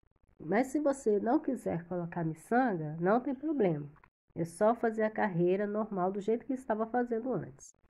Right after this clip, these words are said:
Mas se você quiser colocar miçanga, é,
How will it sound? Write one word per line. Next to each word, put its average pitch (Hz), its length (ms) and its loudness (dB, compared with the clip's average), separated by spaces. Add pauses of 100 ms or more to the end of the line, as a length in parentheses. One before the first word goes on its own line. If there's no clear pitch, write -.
(640)
Mas 208 160 2
se 269 100 -2
você 302 260 6
quiser 233 240 2
colocar 196 380 0
miçanga, 170 800 2 (880)
é, 180 720 6